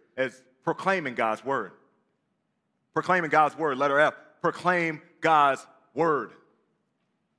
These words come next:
Defensive, it's used for that as well. Knowing God's word, studying God's word, understanding Scripture, and knowing when someone is trying to twist and turn the words based on their liking. And being able to say, "No, no, no, no, no, that's not what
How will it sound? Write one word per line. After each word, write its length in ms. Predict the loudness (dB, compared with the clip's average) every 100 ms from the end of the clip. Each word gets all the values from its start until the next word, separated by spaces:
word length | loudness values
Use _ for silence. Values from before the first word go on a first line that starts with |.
| _ _ _ _ _ _ _ _ _ _ _ _ _
Defensive, 560 | -6 0 -2 0 -4 -4 _ _ _ _ _ _ -10
it's 180 | -4
used 200 | -2 -4
for 100 | 0
that 180 | 2 2
as 120 | 0
well. 260 | -2 -2 -2 -10
Knowing 460 | -14 -2 0 2 2
God's 320 | 4 4 0
word, 240 | -4 -4
studying 360 | 0 2 2 0
God's 240 | 2 2
word, 200 | 0 -2
understanding 640 | -2 -2 -4 0 0 0 -6
Scripture, 460 | -2 -2 -2 -8 -10 _
and 220 | -2 0
knowing 320 | 2 2 2 0
when 120 | -4
someone 420 | -2 -2 0 -2
is 80 | -2
trying 360 | 0 2 0 -4
to 320 | -4 -4 -6 -14 _
twist 360 | 0 0 0
and 140 | -8 -4
turn 260 | -2 -2
the 80 | -2
words 340 | -2 0 0 -4 -20 _
based 260 | 0 2 -2
on 140 | 0
their 180 | 2 4
liking. 400 | 4 2 -2 -16 _ _ _ _ _ _ _ _ _ _ -6
And 120 | -2
being 200 | 0 2
able 180 | 0 0
to 40 |
say, 140 | 0 2
"No, 180 | 2
no, 140 | 2 0
no, 160 | -2
no, 160 | -2 -4
no, 180 | -2 -2
that's 180 | -4 0
not 200 | -2 0
what 140 | -8